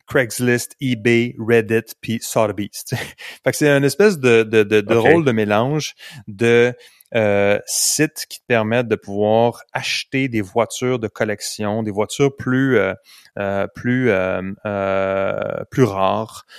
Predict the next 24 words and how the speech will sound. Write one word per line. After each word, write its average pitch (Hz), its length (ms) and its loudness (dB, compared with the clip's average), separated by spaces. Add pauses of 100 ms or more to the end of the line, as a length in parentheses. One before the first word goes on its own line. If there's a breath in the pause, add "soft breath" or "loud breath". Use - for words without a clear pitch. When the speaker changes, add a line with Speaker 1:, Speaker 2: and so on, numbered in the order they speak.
(180 loud breath)
Speaker 1:
euh, 95 280 -2
qui 104 60 -4
ont - 20 4
Speaker 2:
Rares, 110 180 4
Speaker 1:
des 117 140 2
Speaker 2:
ouais. 127 40 2
Speaker 1:
attributs. 123 400 -2
C'est - 120 -4
pas 208 100 2
nécessairement 156 320 0
des 127 140 0
voitures 113 400 2
de 110 120 2
luxe 131 760 2
ou 120 60 -10
des 110 120 -2
voitures, 120 640 0
euh, 107 80 0
toujours, 127 540 0 (320 loud breath)
mais 113 40 -4
ça 120 160 0
va 127 140 4
être, 131 180 -2
euh, 113 180 2